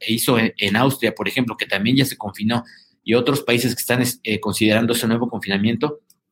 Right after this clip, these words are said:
entonces, en México, ojalá no caigamos en eso, pero vamos sin duda hacia, hacia allá, Héctor. Y esto nos lleva a que la tendencia, el tipo de cambio, que tiene mucho que ver también con la inflación,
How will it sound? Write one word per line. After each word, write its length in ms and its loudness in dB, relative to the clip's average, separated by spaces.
entonces, 600 0
en 140 -2
México, 360 2
ojalá 480 0
no 200 0
caigamos 420 0
en 100 2
eso, 360 0
pero 200 2
vamos 320 4
sin 180 2
duda 420 2
hacia, 520 -2
hacia 280 -4
allá, 240 2
Héctor. 280 -8
Y 120 2
esto 180 2
nos 160 0
lleva 420 2
a 160 -2
que 360 -2
la 200 0
tendencia, 480 2
el 60 -4
tipo 260 0
de 140 0
cambio, 460 0
que 100 -10
tiene 200 0
mucho 260 2
que 100 2
ver 140 2
también 260 0
con 140 0
la 60 2
inflación, 440 -2